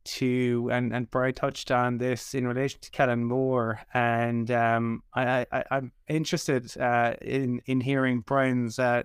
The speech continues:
thoughts on, on this in terms of he's, he's got opinions on the Cowboys,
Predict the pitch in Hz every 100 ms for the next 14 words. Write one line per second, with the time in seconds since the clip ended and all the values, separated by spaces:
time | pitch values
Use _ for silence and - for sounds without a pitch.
0 | - - 143 143 - 139 127 139 139 -
1 | 131 147 156 120 110 - 120 - 156 139
2 | 131 127 117 147 139 - - 156 - 185
3 | 208 196 180 170 151 151 143 - 131 123
4 | 131 143 -